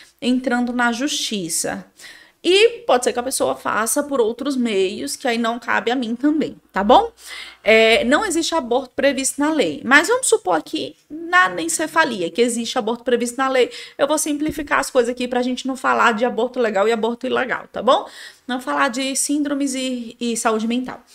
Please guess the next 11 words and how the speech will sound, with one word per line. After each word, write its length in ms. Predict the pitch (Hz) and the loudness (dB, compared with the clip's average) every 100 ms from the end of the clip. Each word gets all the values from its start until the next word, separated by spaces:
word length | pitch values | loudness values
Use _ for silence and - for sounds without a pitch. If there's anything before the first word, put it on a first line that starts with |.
| - _ _ _ _ - | -20 _ _ _ _ -12
Então, 340 | 214 220 233 233 - - | -6 -2 -2 -2 -8 -2
vamos 180 | 320 403 | 0 0
supor 240 | 392 302 | 0 0
no 120 | 277 | 0
caso 220 | 277 254 | 0 0
de 80 | 247 | 2
anencefalia, 760 | 247 247 247 240 - 240 180 160 | 0 0 0 0 2 0 0 -6
que 100 | 220 | -6
a 40 | |
pessoa 340 | 220 247 254 254 | -4 0 0 2
pode 480 | 254 240 269 294 | 4 6 4 0